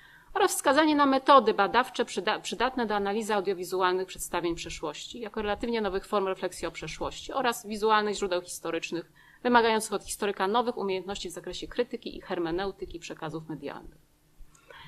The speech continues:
W odniesieniu do tych ostatnich Piotr Witek wyróżnia następujące strategie badawcze. Strategię kompozycyjną, więc mówiąc ogólnie badanie materiału wizualnego pod względem modalności technologicznej, struktury kompozycyjnej, organizacji przestrzennej, światła, kolorystyki, zwartości ekspresyjnej i tak dalej.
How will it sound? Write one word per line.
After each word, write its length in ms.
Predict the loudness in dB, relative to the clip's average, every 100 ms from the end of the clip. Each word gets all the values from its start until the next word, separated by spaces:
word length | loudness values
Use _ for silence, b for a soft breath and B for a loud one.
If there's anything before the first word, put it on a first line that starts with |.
| B B
W 40 |
odniesieniu 300 | -4 0 0
do 80 | 0
tych 180 | -2 0
ostatnich 520 | -2 6 4 4 -4
Piotr 200 | -2 -2
Witek 280 | -2 -2 2
wyróżnia 560 | 4 4 4 2 2 0 -12 B B B B B -4
następujące 520 | 0 2 4 4 2
strategie 400 | 0 4 6 6
badawcze. 720 | 6 6 4 2 -12 -16 -16 -20 _ _ _ _ _
Strategię 360 | -4 0 2 4
kompozycyjną, 1000 | 4 6 6 4 4 6 6 2 -4 -10 _
więc 380 | -12 -12 -14 -12
mówiąc 280 | -8 -6 -4
ogólnie 200 | -2 0
badanie 280 | 2 2 0
materiału 420 | 0 2 4 2
wizualnego 460 | 0 -2 0 -2
pod 160 | 2 2
względem 400 | 2 -2 0 -2
modalności 520 | 0 2 4 2 -2 -4
technologicznej, 640 | -4 -2 -4 -4 -4 -4
struktury 340 | -4 -4 -2
kompozycyjnej, 680 | -2 -4 -4 -8 -2 0 0
organizacji 420 | -2 -4 -4 -8
przestrzennej, 480 | -10 -10 -4 -2 -4
światła, 320 | -4 -6 -6
kolorystyki, 520 | -8 -8 -8 -12 -16
zwartości 580 | -6 -6 -4 -6 -6 -10
ekspresyjnej 600 | -14 -14 -10 -6 -6 -6
i 360 | -12 -20 _ _
tak 140 | -16
dalej. 400 | -12 -10 -8 -8